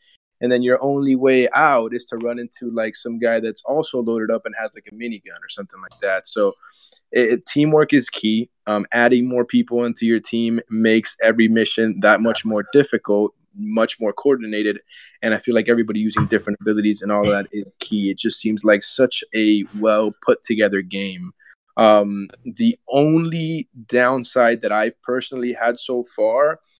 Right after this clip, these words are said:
is, and, and I understand why they did it, is the game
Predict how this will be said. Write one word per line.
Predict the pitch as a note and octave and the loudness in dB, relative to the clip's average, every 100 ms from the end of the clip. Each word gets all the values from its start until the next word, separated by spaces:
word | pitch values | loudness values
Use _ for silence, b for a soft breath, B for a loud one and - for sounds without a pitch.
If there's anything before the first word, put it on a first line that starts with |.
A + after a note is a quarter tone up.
| _ _ _ _ - | _ _ _ _ -4
is, | A2+ A2 A2 G#2 - - | -2 -2 -2 -6 -12 -8
and, | A2 | -6
and | A2+ A#2+ | -2 0
I | C3+ | 0
understand | D3 C#3+ - C#3+ C#3 C3+ | -2 -4 -4 -2 -2 0
why | C3 C3 | 2 2
they | A#2+ A2 - - | 2 -4 -6 0
did | D3 | 2
it, | G#2+ G#2 - b b _ | 2 -2 -8 b b _
is | A#2 A#2 A2+ | -2 -2 0
the | B2+ | -4
game | A#2 D3+ F3+ F3+ E3+ | -4 -2 -2 -2 -6